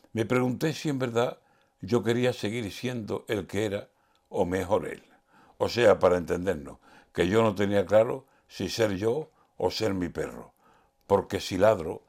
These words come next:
tendré muchísimos más derechos. Con esta ley de Belarra, vaya el problema que tengo. En vez de matar hormigas que se comen alimentos, las animo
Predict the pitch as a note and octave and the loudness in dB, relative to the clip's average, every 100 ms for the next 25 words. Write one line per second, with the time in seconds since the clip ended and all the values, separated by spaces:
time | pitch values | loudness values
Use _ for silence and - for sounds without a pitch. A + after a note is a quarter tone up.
0 | _ _ _ - G2 F2+ G2+ G#2 G2 - | _ _ _ 0 0 2 2 2 0 -4
1 | A2 F2+ B2 A#2 F#2+ E2+ D#2+ F#2 - - | -8 -6 -4 -4 -2 -2 -2 -4 -8 -14
2 | - _ _ _ _ _ _ _ F#2+ G#2+ | -20 _ _ _ _ _ _ _ 0 0
3 | C3 - C#3 C3+ C3 A#2 A#2 F#2+ G#2 G2+ | 0 0 2 4 2 2 2 4 2 2
4 | D#2+ F#2 - _ _ _ _ D#2+ G#2+ A#2 | -2 -4 -6 _ _ _ _ 2 4 4
5 | G2+ G#2 F2 F2 E2 G2 F2+ F2+ E2+ D#2+ | 2 0 -2 -4 0 0 0 -4 -6 -8
6 | - C2 - - _ _ - _ _ - | -8 -14 -16 -20 _ _ -20 _ _ -4
7 | G2 F3 E3+ D3+ C3+ A2 G2+ B2+ D3 C#3 | 2 2 4 4 4 4 0 -4 -6 -8
8 | A#2 _ _ _ E2 - E2 G2 F#2+ F2 | -10 _ _ _ -14 -12 -2 0 0 -2
9 | E2 F#2 G#2+ G2+ A2+ - _ _ - _ | -2 -4 -4 -6 -10 -10 _ _ -20 _
10 | - F#2+ G#2 A#2+ B2 A#2+ | -2 -2 0 -6 -6 -6